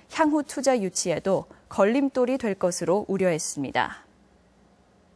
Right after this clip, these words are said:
전교조 전임자 세 명이 학교로 복귀하지 않을 전망이어서 징계가 불가피할 전망입니다. 전교조 전북지부는 교육부가 전임자를 허용하지 않는 것은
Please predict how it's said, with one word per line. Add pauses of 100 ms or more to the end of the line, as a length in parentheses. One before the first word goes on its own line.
(800)
전교조
전임자
세
명이
학교로
복귀하지
않을
전망이어서 (220)
징계가
불가피할
전망입니다. (840)
전교조
전북지부는 (340)
교육부가
전임자를
허용하지
않는
것은